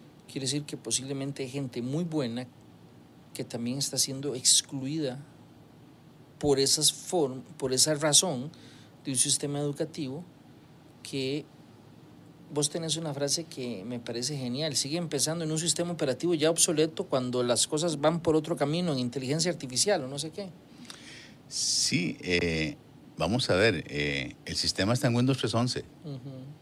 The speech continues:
Speaker 2: Hoy día los sistemas educativos, no en Costa Rica, a nivel mundial,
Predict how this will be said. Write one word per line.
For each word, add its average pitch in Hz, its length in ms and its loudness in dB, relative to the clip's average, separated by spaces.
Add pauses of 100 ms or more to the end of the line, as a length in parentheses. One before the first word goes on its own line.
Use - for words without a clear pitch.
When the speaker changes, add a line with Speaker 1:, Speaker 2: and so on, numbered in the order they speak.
(840)
Speaker 2:
Hoy 90 120 4
día 113 340 8
los 92 260 2
sistemas 101 500 4
educativos, 95 680 4
no 85 100 2
en 87 60 2
Costa 120 240 2
Rica, 98 280 2
a - 40 0
nivel 73 260 0
mundial, 87 420 2